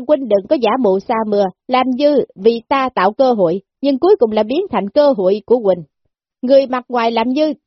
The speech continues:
thành toàn cho ta, nhưng ngấm ngầm là đem ta làm bạn đạp. Huynh cho rằng ta là ngốc tử sao? Huynh cho rằng ta thật sự không biết sao?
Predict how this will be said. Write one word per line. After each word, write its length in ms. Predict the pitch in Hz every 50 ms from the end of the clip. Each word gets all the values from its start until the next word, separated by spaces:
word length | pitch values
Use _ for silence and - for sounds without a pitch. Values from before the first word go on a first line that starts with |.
| _ _ _ _
thành 220 | - 247 247 240 240
toàn 300 | - 247 226 233 233 220
cho 140 | - 269 254 233
ta, 200 | 226 226 220 208 - _ _ _
nhưng 160 | 262 277 277
ngấm 140 | 277 294 339 466 440
ngầm 160 | 285 220 214
là 160 | 214 208 202 190
đem 240 | 214 254 254 247
ta 220 | - 226 214 214 220
làm 260 | 202 185 185 196 190
bạn 240 | 175 180 185 190 190
đạp. 140 | 175 160 170 - _ _ _ _ _ _ _
Huynh 220 | 269 277 277 254
cho 140 | 269 285 269 -
rằng 220 | 220 185 190 208 -
ta 80 | 220
là 100 | 208 202 202 220
ngốc 120 | 311 392 _ _
tử 160 | 208 208 269 302 -
sao? 200 | - 220 208 190 - _ _ _ _
Huynh 200 | 294 320 339 311
cho 140 | - 330 330 262
rằng 200 | 247 208 202 196 - _ _ _ _
ta 120 | - 311 330 -
thật 80 | 262 254 -
sự 80 | 269 247
không 140 | - 285 262
biết 180 | 277 339 440 427 -
sao? 200 | 254 226 208